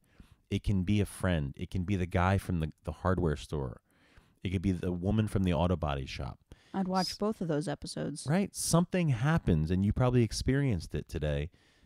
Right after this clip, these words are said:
Speaker 1: Something happens when you put the headphones on, when you sit down in one place, when you speak into a microphone. It's not that it's performative, but it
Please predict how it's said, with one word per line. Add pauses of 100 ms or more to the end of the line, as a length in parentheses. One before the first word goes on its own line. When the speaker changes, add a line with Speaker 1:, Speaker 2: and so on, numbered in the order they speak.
(300)
Speaker 1:
Something
happens
when
you
put
the
headphones
on, (300)
when
you
sit
down
in
one
place,
when
you
speak
into
a
microphone. (720)
It's
not
that
it's
performative, (160)
but
it